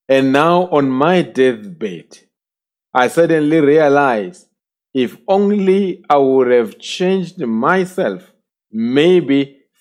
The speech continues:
through my example, I would have been able to change my family. Maybe through inspiration and support of my family members, I would have been able to better, to be able to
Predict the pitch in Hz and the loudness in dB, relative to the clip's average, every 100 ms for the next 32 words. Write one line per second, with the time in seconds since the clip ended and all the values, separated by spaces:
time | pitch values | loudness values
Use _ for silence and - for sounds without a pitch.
0 | - 160 170 151 139 135 127 110 107 98 | -4 0 0 0 0 0 -2 -2 -8 -2
1 | 143 151 117 110 - - _ _ 127 123 | -2 0 -2 -2 -4 -20 _ _ 0 2
2 | 123 123 110 135 143 139 170 156 139 131 | 2 0 -2 -4 -4 -4 -2 0 0 -2
3 | 147 143 - 110 - 143 135 110 101 107 | -2 -2 -8 -12 -6 -4 -2 -6 -8 -4
4 | 139 143 156 156 151 160 180 _ _ _ | -2 -4 -6 -8 -6 -8 -10 _ _ _
5 | _ _ _ 110 131 165 156 - 156 151 | _ _ _ -2 2 2 2 0 0 0
6 | 147 143 - 143 127 156 151 160 147 131 | 0 -2 -2 0 2 2 0 -4 -4 -4
7 | 120 - 117 - 151 143 135 107 110 120 | -6 -4 -4 -2 -4 -2 -2 -4 -4 -2
8 | 156 147 165 147 147 143 135 147 156 151 | -2 -2 -6 -4 -2 -2 -2 -4 -2 -4
9 | 143 _ _ _ 120 123 127 123 120 139 | -6 _ _ _ 0 2 2 0 -2 -4
10 | 147 143 127 135 127 - 131 120 120 _ | 0 -2 0 -2 -2 -4 -4 -4 -10 _
11 | - 98 135 127 - 135 123 127 _ - | -20 -6 0 0 0 -2 -2 -8 _ -6
12 | 135 120 139 135 135 - 143 131 139 123 | -4 0 0 0 -4 -2 0 2 0 -2
13 | - 147 120 113 | -6 -2 -2 -4